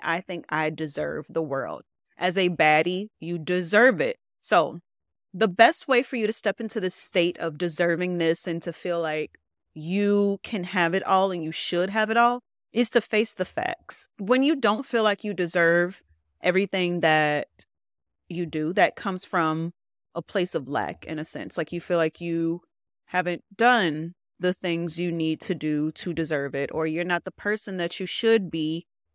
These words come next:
th-, who deserves those kinds of things, but you are. So with facing the facts, I want you to think about all of the accomplishments that you've achieved over your life.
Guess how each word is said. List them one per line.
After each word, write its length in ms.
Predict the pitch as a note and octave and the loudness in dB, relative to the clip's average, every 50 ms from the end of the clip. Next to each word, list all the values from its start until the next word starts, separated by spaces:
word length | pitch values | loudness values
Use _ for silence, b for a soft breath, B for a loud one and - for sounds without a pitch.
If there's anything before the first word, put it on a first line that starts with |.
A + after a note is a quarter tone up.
| _ _ _ _ _ _ - | _ _ _ _ _ _ -16
th-, 240 | D#3 D3 D#3+ F3 F3 | -10 -6 -6 -6 -6
who 300 | - - A3+ A#3 A3 F#3 | -2 0 2 2 2 2
deserves 540 | E3 F#3 E3 - E3+ E3+ F#3 G3+ G3+ F3+ | 0 -2 2 4 6 6 6 4 0 -4
those 280 | - D#3 C3+ C3 - - | -4 -4 -4 -4 -4 -8
kinds 300 | - D#3+ C3+ C#3 D3+ - | -8 -8 -8 -8 -8 -8
of 80 | A2 - | -10 -10
things, 260 | - F2+ A2+ - - | -10 -10 -10 -10 -8
but 160 | - E3+ - | -6 -6 -6
you 160 | F3 F#3 - - | -6 -8 -6 -2
are. 320 | - A#3 C4 A3 - - F3 | 0 0 2 2 0 -2 -4
So 360 | - - F#3 E3+ E3 D#3+ E3 _ _ _ _ _ _ _ _ - | -2 0 2 2 2 0 -4 _ _ _ _ _ _ _ _ -2
with 180 | - G#3 G#3+ | -2 -2 -2
facing 400 | - - B3 A#3+ D4+ - - E4+ | 0 0 0 0 0 0 -2 -2
the 80 | D4 B3 | -4 -4
facts, 720 | - - - C3 A2+ A2+ A2+ - _ - - - - - - - | -4 -2 -2 -2 0 -2 -4 -6 _ -6 -4 -2 -2 -4 -2 0
I 80 | E3+ | 0
want 240 | F3 F#3 F#3+ F#3+ - | 0 0 0 -2 -2
you 60 | A3+ | -2
to 60 | G3+ | -2
think 220 | - - F#3 F#3+ - | -2 -2 -4 -2 -2
about 300 | G3+ E3+ F3+ E3 - - | 2 4 4 4 4 4
all 160 | - D#3+ D#3+ | 2 0 0
of 80 | D#3+ D#3 | 0 -2
the 80 | D3 | -4
accomplishments 800 | - - - A#3+ B3 A#3+ - A#3+ - - A3 G#3 G#3 G#3+ - - - | -4 -4 -2 -2 -2 -2 -2 -6 -4 -2 -2 -4 -4 -4 -6 -4 -2
that 200 | G3+ F#3+ - - | -2 -2 0 0
you've 160 | G#3 G3 E3+ | -2 -2 -2
achieved 380 | F#3 - - G#3 F#3+ F#3+ F3+ | -2 -2 -2 -2 -2 0 2
over 160 | F#3 F3+ F3 F3+ | 0 2 2 2
your 160 | E3+ F3 E3+ | 2 4 4
life. 460 | E3 D#3+ D#3+ D#3 D#3+ E3+ - - | 4 2 2 2 0 -2 -4 -8